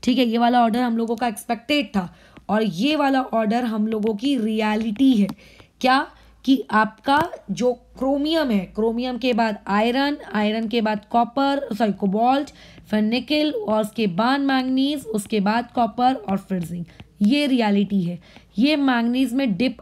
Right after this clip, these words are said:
आया क्यों, इसका रीज़न क्या है, इसका रीज़न क्या है?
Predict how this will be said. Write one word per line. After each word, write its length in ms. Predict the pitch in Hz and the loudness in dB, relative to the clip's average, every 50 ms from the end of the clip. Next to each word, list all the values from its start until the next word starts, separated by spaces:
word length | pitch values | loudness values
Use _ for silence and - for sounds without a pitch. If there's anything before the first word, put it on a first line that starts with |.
| - - - | -18 -8 -2
आया 320 | 226 226 220 220 226 233 233 233 | 0 0 2 2 2 0 -2 -4
क्यों, 200 | - - 202 185 180 - | -4 -4 -4 -4 -4 -4
इसका 300 | 160 202 - - 277 269 | -6 -8 -4 0 0 2
रीज़न 400 | 262 233 220 202 165 196 214 202 | 2 2 0 0 0 0 0 -2
क्या 160 | 185 - 196 180 | -2 -2 -6 -8
है, 140 | 185 - - - - - | -8 -12 -14 -12 -8 -6
इसका 260 | 233 214 - 285 269 | -4 -2 0 2 2
रीज़न 380 | 254 220 202 170 - 180 170 175 | 2 2 0 -2 -2 -4 -8 -8
क्या 120 | - 202 190 | -8 -8 -10
है? 280 | - - - - - | -12 -14 -20 -20 -20